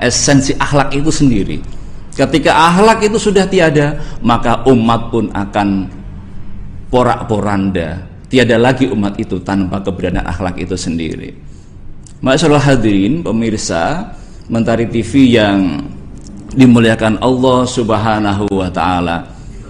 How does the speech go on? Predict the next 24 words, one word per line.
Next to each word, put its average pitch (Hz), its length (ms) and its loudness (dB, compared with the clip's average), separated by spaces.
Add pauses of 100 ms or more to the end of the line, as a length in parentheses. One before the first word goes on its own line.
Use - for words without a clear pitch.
(100)
Akhlak 135 640 6
merupakan 123 720 4 (460)
buah 151 440 6
keimanan 147 680 4 (320)
dan 143 280 8
keislaman 151 880 4
dari 113 240 4
seorang 113 480 2
muslim, 117 680 4 (260)
seorang 127 320 2
hamba 135 320 6
Allah. 90 440 0 (200)
Maka 175 300 2
tidak 139 240 2
salah 160 260 0
kiranya 190 320 0
ketika 160 360 2
kita 165 380 2 (1200)
pernah 139 480 6
mendengar 139 840 4 (520)
ucapan 143 400 2
Rasulullah 139 480 4
mengatakan, 123 880 0
"Inna 135 720 2